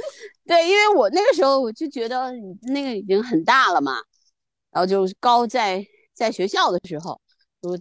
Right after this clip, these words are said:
大学的时候，然后我突然觉得我的认知怎么那么有问题。<laughs> 但是我那个，我那种执拗的东西吧，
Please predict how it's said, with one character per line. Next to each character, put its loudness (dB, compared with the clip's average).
大 0
学 -8
的 -2
时 -14
候， -16
然 -6
后 4
我 4
突 -2
然 2
觉 -2
得 0
我 -2
的 -8
认 -4
知 -6
怎 -6
么 -6
那 2
么 -4
有 6
问 2
题。 -2
<laughs> -10
但 0
是 6
我 2
那 0
个， -4
我 4
那 2
种 -2
执 -4
拗 0
的 -4
东 -4
西 -8
吧， -4